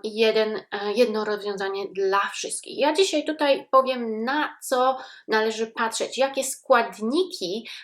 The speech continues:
aktywne w tej pielęgnacji powinny się znaleźć. Ty, jeżeli sama będziesz umiała sobie taką pielęgnację dobrać, absolutnie super.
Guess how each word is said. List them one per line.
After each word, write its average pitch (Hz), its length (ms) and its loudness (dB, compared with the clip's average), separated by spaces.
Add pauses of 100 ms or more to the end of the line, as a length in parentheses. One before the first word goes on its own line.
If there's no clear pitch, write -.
(100)
aktywne 214 840 0
w - 60 -20
tej 226 200 -4
pielęgnacji 226 500 -4
powinny 220 380 -4
się 208 160 -4
znaleźć. 196 640 -4 (280)
Ty, 370 80 2
jeżeli 269 380 4
sama 269 320 2
będziesz 233 360 -4
umiała 220 460 0
sobie 208 240 -4
taką 220 260 -2
pielęgnację 208 760 -2
dobrać, 254 580 0 (220)
absolutnie 240 640 2
super. 233 360 -4